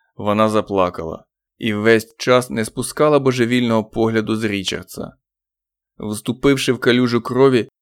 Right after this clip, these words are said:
вона на мить затупцювала, потім переступила через тіло Маккоуна.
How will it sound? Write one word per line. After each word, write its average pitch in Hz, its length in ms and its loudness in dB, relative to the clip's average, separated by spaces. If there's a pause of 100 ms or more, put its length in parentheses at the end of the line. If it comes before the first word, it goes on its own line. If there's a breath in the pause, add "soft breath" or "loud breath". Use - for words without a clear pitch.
(120)
вона 107 380 2
на 123 140 2
мить 113 240 0
затупцювала, 107 920 -2 (320)
потім 151 360 0
переступила 117 720 2
через 107 340 -4
тіло 104 300 -4
Маккоуна. 92 760 -4